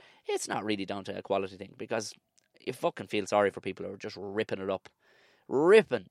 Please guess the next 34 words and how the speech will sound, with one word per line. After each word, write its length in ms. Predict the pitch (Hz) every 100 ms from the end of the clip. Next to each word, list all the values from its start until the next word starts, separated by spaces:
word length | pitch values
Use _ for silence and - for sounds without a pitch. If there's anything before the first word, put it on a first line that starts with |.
| _ _ _ _ _
fucking 300 | 120 - 101
the 80 | 98
roof 260 | 104 120
off 140 | 98 98
places 320 | 101 98 -
every 180 | 98 98
weekend, 440 | 95 98 95 92 _ _
but 140 | - 101
they're 80 |
just 220 | 104 107 107
not 160 | 104
getting 340 | - - 98 92 _ _ _
the 60 | -
profile 400 | 110 101 98 92
as 100 | 92
a 60 |
result 260 | 95 101 98
of 80 | 95
it. 100 | - _ _ - _ _ _ _
You 100 | 104
know, 100 | 98
trying 220 | - 98
to 60 | 92
do 100 | 95
their 140 | 92
own 140 | 92 95
shows 260 | 101 95
and 100 | 92
stuff. 300 | - 90 - _ _ _ _ _ _ -
Um, 420 | - 101 95 92 - _ _ _ _ _ _ _ _ _ _ _
but 200 | 104 107
yeah, 140 | 107 107
Jesus 400 | - - - -
Christ, 420 | - - 120 -